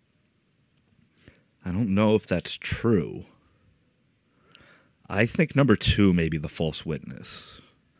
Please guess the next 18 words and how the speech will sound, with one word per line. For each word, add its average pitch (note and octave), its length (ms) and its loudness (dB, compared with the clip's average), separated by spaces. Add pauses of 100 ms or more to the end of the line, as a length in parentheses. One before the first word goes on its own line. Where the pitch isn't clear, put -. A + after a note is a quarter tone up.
(1300)
But - 140 -4
this D#3+ 140 2
could A#2 200 0
be G2 140 4
really E2 260 0
tricky. F2 380 -2
I F2 60 0
mean, F#2 180 0
the, F2+ 180 2
I F#2 120 2
know A2 100 4
this F#2+ 220 0
story F2+ 340 4
exists - 380 -4
in D#2 100 -4
the D2 240 -6
Quran E2 520 -2
also, D#2 580 -2